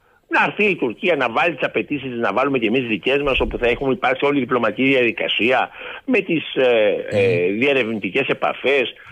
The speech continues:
Speaker 1: όπου θα καταλήξουμε ότι δεν μας συμφέρει αυτή η συνάντηση. Αλλά αυτό που ενδιαφέρονται οι Αμερικανοί και οι Γερμανοί, οι οποίοι τους οργανώνουν και οι οποίοι μας στέλνουν και οργανώνουν αυτά τα ραντεβουδάκια, είναι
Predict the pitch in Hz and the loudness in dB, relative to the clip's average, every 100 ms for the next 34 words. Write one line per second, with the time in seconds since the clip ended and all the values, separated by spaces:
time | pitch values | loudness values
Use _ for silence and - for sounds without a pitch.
0 | - - - - 214 202 196 190 180 190 | -20 -18 -10 0 0 2 0 0 2 2
1 | 233 262 233 214 240 247 202 226 220 277 | 2 2 2 2 0 0 0 -2 0 2
2 | 269 220 - 190 - 87 71 - - - | 2 2 0 -4 -4 -8 -10 -14 -20 -20
3 | _ _ _ _ _ 170 165 120 113 - | _ _ _ _ _ 0 2 2 0 -2
4 | 208 277 247 208 - _ _ - 160 143 | -2 0 0 0 -6 _ _ -4 -2 0
5 | 123 - 175 185 160 143 131 110 - 90 | 0 0 0 2 2 2 2 0 -2 -4
6 | 92 107 117 - - 139 107 104 92 90 | -2 -2 -4 -8 -4 0 2 0 0 -4
7 | 90 104 - 107 98 135 - - 110 98 | -4 -6 -2 -2 0 -4 -2 -2 0 2
8 | 95 90 87 90 101 - 90 85 120 101 | 0 0 -2 -2 -6 -2 -2 0 -2 0
9 | 101 - 160 143 117 92 78 101 110 98 | -2 -2 0 0 0 -4 -4 0 0 2
10 | 101 131 120 117 117 117 98 92 85 87 | 2 2 0 -2 -2 0 0 -2 -2 -2
11 | 78 90 98 - - - - - 185 160 | -2 -2 -4 -6 -16 -16 -18 -10 -2 2
12 | 135 170 | 2 -2